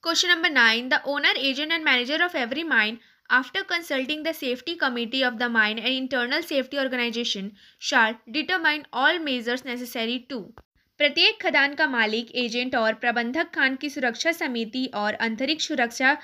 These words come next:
संगठन से परामर्श करने के बाद निम्नलिखित के लिए आवश्यक सभी उपायों का निर्धारण करेगा। Correct option is option four, all of them। Option one, eliminate any record risk and control the risk at source।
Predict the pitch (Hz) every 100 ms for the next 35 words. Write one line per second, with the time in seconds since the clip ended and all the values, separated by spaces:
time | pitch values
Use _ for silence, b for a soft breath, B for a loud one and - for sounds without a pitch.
0 | B B _ 254 233 240 262 349 349 254
1 | 226 B B - 254 254 254 359 - -
2 | 233 247 254 262 254 214 202 208 214 302
3 | 339 339 254 233 294 - 262 247 226 226
4 | 226 220 226 240 320 359 - 262 254 285
5 | 254 233 208 233 269 247 220 226 233 240
6 | 226 233 269 240 208 208 202 202 - _
7 | _ _ 311 339 466 440 311 302 320 311
8 | 311 269 254 285 302 - 240 233 240 233
9 | 247 254 240 262 - 226 180 175 - 277
10 | 277 359 311 269 233 262 285 311 359 403
11 | 415 277 294 381 415 - 262 269 277 262
12 | 269 277 277 285 269 262 254 269 277 269
13 | 233 262 - 220 233 - 254 185 185